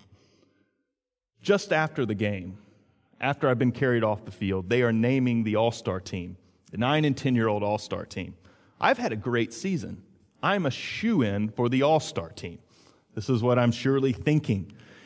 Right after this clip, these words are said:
And so I'm sitting in the dugout as they name the team, and, uh, they're going down the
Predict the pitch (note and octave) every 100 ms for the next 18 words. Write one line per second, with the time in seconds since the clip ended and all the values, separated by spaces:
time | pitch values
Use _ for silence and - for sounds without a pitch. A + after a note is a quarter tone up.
0 | - - - - _ - D3+ G3+ F3 -
1 | A3+ G#3 G3 F3+ D3 F#3 F#3 E3+ D#3+ D#3+
2 | C3+ D#3+ D#3 C#3+ D#3 E3+ D#3+ C3+ - E3+
3 | D#3 D#3+ F#3 D#3+ - C3+ C#3+ D3+ D3 D3
4 | C#3+ D3+ C#3+ F3 F#3 F3 D#3 D#3 D#3 D3+